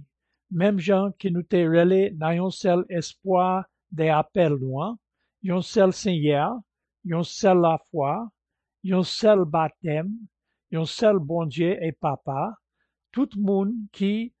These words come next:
sou tout bagay, pami tout bagay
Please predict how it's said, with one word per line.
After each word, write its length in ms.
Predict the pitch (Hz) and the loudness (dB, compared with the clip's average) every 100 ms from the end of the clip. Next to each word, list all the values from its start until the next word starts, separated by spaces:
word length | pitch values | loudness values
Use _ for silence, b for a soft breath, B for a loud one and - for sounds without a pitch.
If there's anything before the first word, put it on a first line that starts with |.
| _ | _
sou 260 | _ - 208 | _ -6 -6
tout 220 | - 240 - | -2 -6 2
bagay, 580 | 190 170 165 151 175 175 _ _ - | 2 4 4 4 0 -4 _ _ -6
pami 260 | 190 170 175 | -2 0 -2
tout 220 | - 240 | -4 -8
bagay 640 | 185 175 160 151 151 160 | 0 0 2 2 2 0